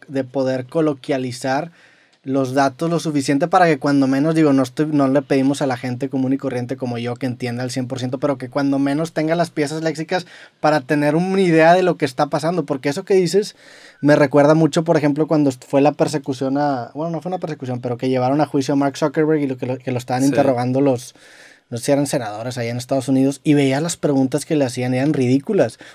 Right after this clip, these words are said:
Speaker 1: O sea, era gente que realmente no tenía un tacto de lo que estaba pasando y por consecuencia lo que quería legislar. Entonces, había preguntas que caían en lo, pues, en lo inocente. Me imagino que tú has de ver eso desde la perspectiva de la física con lo que tú estás haciendo.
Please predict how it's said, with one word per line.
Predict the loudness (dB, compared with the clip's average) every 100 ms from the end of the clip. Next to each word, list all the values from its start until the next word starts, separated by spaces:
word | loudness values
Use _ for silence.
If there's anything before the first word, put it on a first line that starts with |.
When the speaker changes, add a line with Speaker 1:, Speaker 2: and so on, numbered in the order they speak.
| -2
Speaker 1:
O |
sea, | 2
era | 2
gente | 4 2 0
que | 0 2
realmente | 2 2 2 0 -2
no | -2
tenía | -2 0 2 2 2
un | -2
tacto | 0 0 0 -4 -6 -6 -20 -20 -20 _
de | -2 2
lo | 4 4 2
que |
estaba | -4 2 4 4
pasando | 2 2 0 0
y | -2
por | -2 -4
consecuencia | -2 -2 -2 0 2
lo |
que | 2
quería | 0 0 2
legislar. | 0 -2 2 2
Entonces, | 2 0 -4 -8 _ _
había | 0 2 4 2 4
preguntas | 4 4 4 4 2 2
que | -4 -4
caían | 0 0 2 2 4
en | 4
lo, | 4 2 0
pues, | -8 -2
en | 0
lo | 2
inocente. | 0 0 -2 0 -2 -4 -14 -20 _
Me | 2
imagino | 2 2 2
que | 0
tú | 2 6 6
has | 6
de | 6
ver | 6 6
eso | 4 2 -2 -2
desde | -10 -2 -2 0 0 0
la | 0
perspectiva | -2 -6 -6 -10 -6 -2 2
de |
la | 2
física | 0 -4 -2 -4
con | -2
lo | -4
que | -6
tú | -10
estás | -10 -8 -8
haciendo. | -6 -4 -4